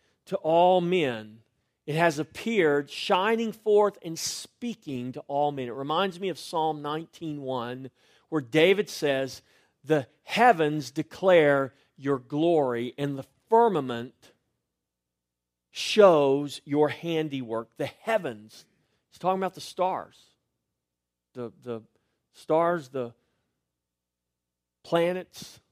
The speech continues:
suns, the moon, they declare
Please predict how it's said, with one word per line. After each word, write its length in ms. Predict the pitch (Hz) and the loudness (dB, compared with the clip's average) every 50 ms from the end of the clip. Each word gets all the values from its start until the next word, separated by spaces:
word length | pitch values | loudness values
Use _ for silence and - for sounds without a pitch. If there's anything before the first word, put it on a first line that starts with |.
| _ _ _ _ _ | _ _ _ _ _
suns, 720 | - - - - 165 160 170 180 185 185 180 170 - - | -20 -10 -6 -4 -2 0 -2 -2 -2 -4 -8 -10 -14 -16
the 100 | _ 131 | _ -10
moon, 520 | 131 139 151 165 175 185 190 190 185 175 165 _ _ _ _ _ _ _ _ _ _ _ _ _ _ _ _ _ _ | -8 -6 -4 -4 -4 -4 -4 -6 -8 -10 -14 _ _ _ _ _ _ _ _ _ _ _ _ _ _ _ _ _ _
they 120 | - 143 143 | -8 -8 -6
declare 800 | 143 135 - - - 180 180 175 165 151 139 131 123 123 143 | -8 -10 -12 -8 -2 0 2 2 2 2 0 -2 -6 -10 -14